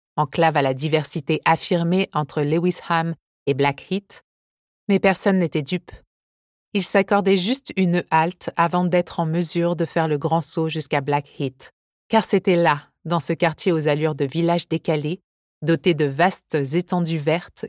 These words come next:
que tout le monde voulait habiter. On raconte que les victimes de la peste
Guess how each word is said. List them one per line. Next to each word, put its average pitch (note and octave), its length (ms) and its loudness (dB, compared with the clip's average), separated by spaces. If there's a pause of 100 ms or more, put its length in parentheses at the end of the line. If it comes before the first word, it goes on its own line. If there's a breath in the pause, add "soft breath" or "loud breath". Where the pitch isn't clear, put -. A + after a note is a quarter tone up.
que E3 100 -4
tout - 260 -4
le F3+ 80 2
monde E3 320 -2
voulait D3+ 460 -2
habiter. C3+ 500 -6 (720)
On F#3 100 4
raconte G3+ 400 2
que G3 100 0
les E3 120 2
victimes F3 400 -2
de F3 80 4
la D#3 160 4
peste - 420 -2